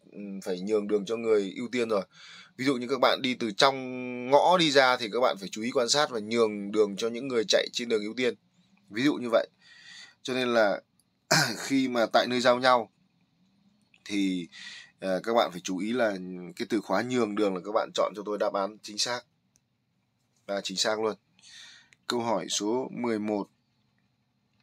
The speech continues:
Thì câu hỏi số mười một ở đây thì tôi nhìn thấy cái chữ, ờ, đáp án trả lời luôn là tôi nhìn thấy cái chữ không được phép là tôi thích rồi.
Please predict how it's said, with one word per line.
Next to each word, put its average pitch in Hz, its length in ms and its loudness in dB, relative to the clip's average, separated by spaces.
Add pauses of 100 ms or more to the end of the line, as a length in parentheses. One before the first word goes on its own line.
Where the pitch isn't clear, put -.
(920)
Thì 113 220 0
câu 131 120 2
hỏi 113 140 6
số 110 120 -2
mười 123 120 -2
một 113 180 2
ở 92 100 0
đây 120 240 2
thì 104 460 0
tôi 123 100 2
nhìn 123 180 0
thấy 101 100 -6
cái 127 120 -4
chữ, 160 300 0
ờ, 117 380 2
đáp 131 180 6
án 117 180 0
trả 107 160 4
lời 101 240 6
luôn 117 200 2
là 110 100 2
tôi 113 100 -4
nhìn 113 180 -6
thấy 104 100 -6
cái 131 100 -6
chữ 147 120 -2
không 131 200 -2
được 101 140 -6
phép 175 240 2
là 123 100 -2
tôi 113 100 -4
thích 170 200 0
rồi. 113 120 -6